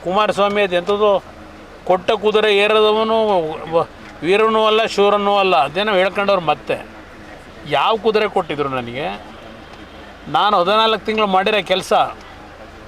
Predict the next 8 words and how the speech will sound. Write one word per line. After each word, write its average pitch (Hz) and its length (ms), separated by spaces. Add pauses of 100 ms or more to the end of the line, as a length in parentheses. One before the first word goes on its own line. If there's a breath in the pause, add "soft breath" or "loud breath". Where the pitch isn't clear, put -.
(320)
ಸಿದ್ದರಾಮಯ್ಯವ್ರಿಗೆ 220 640
ಚಾಲೆಂಜ್ 208 360
ಮಾಡ್ತೀನಿ. 175 400 (1160)
ಈ 202 160
ಹದಿನೈದು 220 440
ತಿಂಗಳಲ್ಲಿ 214 340
ಅವರೇನು 208 300
ಮಾಡಿದ್ರು? 151 640